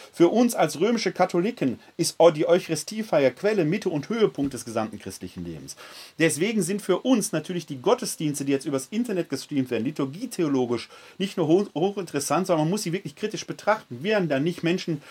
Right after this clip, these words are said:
wenn man sieht, da irgendwo jetzt in einer leeren Kirche zelebriert ein Priester die Eucharistie und wir schauen jetzt nur zu oder feiern wir mit? Was ist das? Was ist das, was wir gerade gegenwärtig jetzt seit dem vergangenen Wochenende haben, wenn man mit Eintrittskarten in die Kirche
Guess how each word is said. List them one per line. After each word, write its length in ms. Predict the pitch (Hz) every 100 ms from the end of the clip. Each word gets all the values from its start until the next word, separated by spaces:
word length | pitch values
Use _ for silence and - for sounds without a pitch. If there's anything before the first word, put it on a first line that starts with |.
| - -
wenn 120 | 151
man 160 | 156 135
sieht, 240 | 147 202
da 140 | - - -
irgendwo 320 | 160 165 151
jetzt 100 | 147
in 80 | 135
einer 200 | 143 135
leeren 280 | 160 165
Kirche 280 | - 160 156
zelebriert 480 | - 139 113 156 185
ein 120 | 123
Priester 340 | - 170 - 131
die 80 |
Eucharistie 720 | - 135 120 - - 127 175 220 - - - -
und 140 | 139
wir 100 | 139
schauen 420 | 135 - 214 233
jetzt 220 | 190 180 175
nur 140 | 156
zu 300 | - 180 254
oder 160 | 165 156
feiern 320 | 190 190 175
wir 80 | 156
mit? 180 | 254
Was 160 | 190 170
ist 220 | 277 -
das? 220 | 110 98 - - -
Was 160 | -
ist 220 | - 277
das, 140 | 220 190
was 140 | 190
wir 80 | 175
gerade 300 | 156 190 208
gegenwärtig 640 | 160 233 214 170 196 180
jetzt 160 | 175 180
seit 120 | 170
dem 100 | 165
vergangenen 520 | 151 139 170 220 165
Wochenende 480 | 139 196 147 185 175
haben, 260 | 170 180 180
wenn 80 | 165
man 120 | 147
mit 180 | 143 -
Eintrittskarten 840 | 190 247 160 - - 151 160 147
in 80 | 139
die 80 |
Kirche 420 | 117 143 139 135